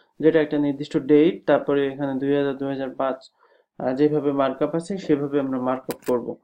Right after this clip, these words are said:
তো প্রথমত আমরা শুধু মার্কআপ নিয়ে নিব, মার্কআপ নিয়ে আমাদের মতো করে মার্কআপ করব, তারপরে আমরা বাকিগুলো নিব। তো আমরা এটাকেই এখান থেকে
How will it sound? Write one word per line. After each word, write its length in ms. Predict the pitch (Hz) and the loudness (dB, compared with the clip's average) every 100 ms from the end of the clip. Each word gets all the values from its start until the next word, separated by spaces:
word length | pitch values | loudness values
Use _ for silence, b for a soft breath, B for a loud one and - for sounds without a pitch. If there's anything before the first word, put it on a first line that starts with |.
| b b b b b - | b b b b b 0
তো 80 | |
প্রথমত 500 | 151 175 170 185 175 | 4 4 4 4 4
আমরা 300 | 185 160 165 | 6 6 6
শুধু 300 | 170 175 165 | 4 0 2
মার্কআপ 580 | 175 156 151 151 165 165 | 4 6 6 4 0 2
নিয়ে 260 | 156 156 151 | 0 4 4
নিব, 260 | 151 160 | 2 0
মার্কআপ 400 | 185 147 135 147 147 | -2 -2 -2 -4 -4
নিয়ে 140 | 175 165 | -2 0
আমাদের 320 | 143 139 139 | 0 -2 -2
মতো 260 | 139 131 | -4 -6
করে 240 | 143 151 147 | -2 -2 0
মার্কআপ 360 | 135 127 151 | -2 -4 -6
করব, 340 | - 165 165 220 | -2 -2 0 0
তারপরে 400 | 165 147 147 143 | -2 0 0 2
আমরা 180 | 139 131 | 0 -2
বাকিগুলো 560 | 131 131 143 135 131 | -2 -2 -2 -2 -2
নিব। 300 | 127 123 - - b b b - | -2 -6 -10 -18 b b b 2
তো 80 | 151 | 4
আমরা 220 | 160 160 | 6 4
এটাকেই 720 | 156 165 160 165 180 185 147 | 4 2 2 2 0 -2 -6
এখান 320 | 131 135 139 | -6 -6 -6
থেকে 220 | 143 139 | -6 -4